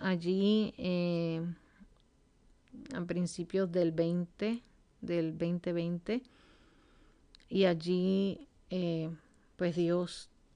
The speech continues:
le plació no solo ungirnos de nuevo como evangelistas en ese nuevo lugar, sino como ancianos de la iglesia,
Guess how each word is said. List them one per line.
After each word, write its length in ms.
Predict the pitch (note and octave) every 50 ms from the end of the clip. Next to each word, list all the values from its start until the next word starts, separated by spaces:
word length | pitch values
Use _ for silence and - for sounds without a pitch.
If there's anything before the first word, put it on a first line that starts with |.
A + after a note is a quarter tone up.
| _ _ - _ _ _ _ _ - - - - - - -
le 140 | F#3 F#3 F3+
plació 420 | F3+ F3+ F3 E3 - - - F3+ F3
no 140 | F3 F#3
solo 400 | F#3 - - A#3+ C4 C#4 C4 B3
ungirnos 580 | A3 G#3 G3+ F#3 G3+ G#3 G3 F#3+ F#3+ F#3+ F3+ F3
de 120 | - F#3
nuevo 400 | F3 F3 F3 E3+ E3+ E3+ F3 E3
como 240 | - F3 E3+ E3+ E3
evangelistas 880 | D#3+ D#3 D#3+ D#3+ D#3+ E3 D#3+ D#3 F3 F3+ - _ - G#3 A3 G#3+ - F#3+
en 100 | E3+ E3
ese 220 | E3+ E3 - F3+
nuevo 260 | E3 E3 E3 D#3 D#3
lugar, 420 | D#3 D#3 D#3 D#3 F3 G3 G#3+ A3+ G#3+ - - - - - - - - -
sino 460 | - - - G3 F#3 F3 F3+ F3 E3+ -
como 380 | - F3+ F3+ F3 F3 E3 D#3+
ancianos 680 | D#3 D#3 D#3+ D#3+ - - F#3 F3 E3+ F3 F3+ F3+ F3 E3 -
de 200 | D#3+ D3+ D#3 D3+
la 120 | D3+ D#3
iglesia, 640 | D3 D#3+ D#3+ E3+ F3 F3 - - G3 F#3+ F#3+ G3